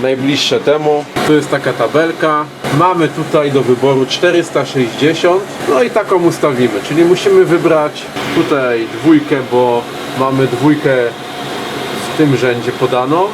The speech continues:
Ma być tabelka B, a jest A, czyli musimy dać B.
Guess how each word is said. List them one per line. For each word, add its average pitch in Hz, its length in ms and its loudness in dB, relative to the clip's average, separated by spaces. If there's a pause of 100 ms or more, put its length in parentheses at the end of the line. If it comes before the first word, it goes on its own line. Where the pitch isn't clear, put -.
(300)
Ma 151 180 2
być 139 460 -2
tabelka 139 540 0 (100)
B, 139 320 0
a 123 60 2
jest 120 280 -2
A, 135 220 0 (100)
czyli 131 220 -6
musimy 127 300 -2
dać 120 380 -2
B. 143 220 0